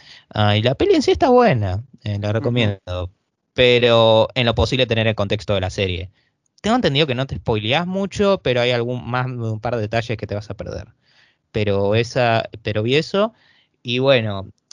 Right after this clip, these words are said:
Speaker 1: esto no lo tenemos como parte de una noticias, pero obviamente lo vamos a dejar abundantemente claro,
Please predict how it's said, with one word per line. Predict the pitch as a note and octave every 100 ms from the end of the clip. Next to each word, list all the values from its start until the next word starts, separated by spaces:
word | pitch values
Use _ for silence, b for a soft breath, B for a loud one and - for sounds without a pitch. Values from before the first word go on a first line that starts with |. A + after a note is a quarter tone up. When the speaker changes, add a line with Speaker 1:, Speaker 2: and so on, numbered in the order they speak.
| _ _
Speaker 1:
esto | B2 A#2+ A#2+ B2 A#2
no | G#2+
lo | A2
tenemos | G#2+ G#2+ G#2+
como | A2 G#2
parte | A2 G#2
de | G#2+
una | G#2+
noticias, | G#2 G#2 B2 - C#3
pero | - G2+ - G2+
obviamente | G2+ G#2 G2+ G2+ G2 G2 G2 F2
lo | F#2+
vamos | F#2+ G#2 G#2
a |
dejar | F#2+ G#2
abundantemente | F#2+ F#2+ F#2+ G2 G2
claro, | G2+ B2+ C#3+